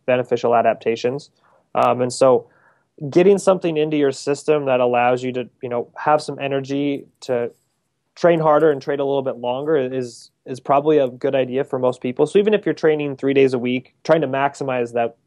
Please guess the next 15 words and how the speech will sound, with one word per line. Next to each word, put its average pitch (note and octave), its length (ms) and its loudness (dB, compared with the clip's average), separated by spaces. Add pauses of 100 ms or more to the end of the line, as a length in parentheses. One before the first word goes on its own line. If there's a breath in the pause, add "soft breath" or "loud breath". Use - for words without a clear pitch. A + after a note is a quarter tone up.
those C3 200 -6
three B2+ 200 -4
training B2 300 -2
sessions A#2+ 340 -6
a A2 60 -2
week. C#3 340 -2 (460 soft breath)
Um, B2+ 520 2 (640)
and D3+ 140 0
then C#3+ 280 2 (280)
each F#3+ 200 -2
person's A#3+ 320 0
a D#3 40 -2
little D#3 140 2
bit B2 160 -8
different. - 360 -10